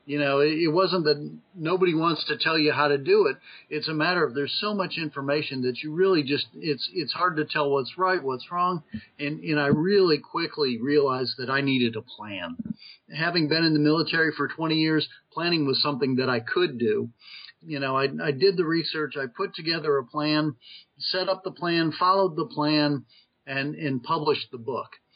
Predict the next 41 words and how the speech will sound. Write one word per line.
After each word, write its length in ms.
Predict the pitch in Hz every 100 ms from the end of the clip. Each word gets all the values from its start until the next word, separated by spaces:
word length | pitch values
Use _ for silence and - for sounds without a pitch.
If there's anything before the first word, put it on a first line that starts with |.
| - - _
And 100 | 180 - 220
then, 200 | 190 - - -
and 140 | 165 175
then 100 | 180
a 120 | -
funny 240 | 202 202 -
thing 180 | 233 185
happened. 420 | 131 117 120 120 _ _ _ -
People 300 | 147 117 143
bought 280 | 160 254
it. 140 | - - _ _ _ - _ 123
Uh, 240 | 143 160 -
and, 320 | 156 151 156
and 180 | 175 151
then 400 | 160 165 170 170
more 200 | 190 269
people 320 | 247 165 139
bought 220 | 123 123
it. 80 | 120
And, 320 | - 131 143
and 180 | 160 151
before 360 | 151 151 180 175
too 240 | - 233
long, 260 | 196 180 175
Amazon 580 | 208 240 - 175 175 160
was 220 | 143 120
marketing 520 | 143 156 156 147 156
it. 180 | 180 190
And 240 | 165 139 - - - _
so 120 | 147
I 60 | 147
wrote 240 | 147 156 -
the 120 | -
second 340 | 151 156 196
one, 240 | 190 214 196
and 300 | 147 127 117
people 280 | 175 202
bought 260 | 185 202 208
that 180 | 220 226 -
too. 300 | 254 214 123
And, 180 | 117